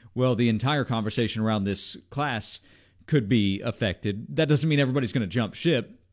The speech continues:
Walker Merrill was even saying there a few minutes ago that he didn't really ask Tennessee's coaches questions about their future because they may not know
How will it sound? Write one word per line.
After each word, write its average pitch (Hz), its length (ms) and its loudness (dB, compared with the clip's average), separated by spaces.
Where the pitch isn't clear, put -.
Walker 139 300 0
Merrill 139 300 2
was 101 160 0
even 110 160 2
saying 123 240 2
there 117 220 4
a 113 100 2
few 123 240 0
minutes 147 260 0
ago 95 200 0
that 92 220 -6
he 123 140 -4
didn't 139 220 0
really 113 180 0
ask 117 240 -2
Tennessee's 117 320 -2
coaches 117 380 -2
questions 127 580 -4
about 107 240 -4
their 110 100 -2
future 113 320 -4
because 117 420 -4
they 208 120 0
may 165 120 2
not 87 180 -6
know 85 220 -8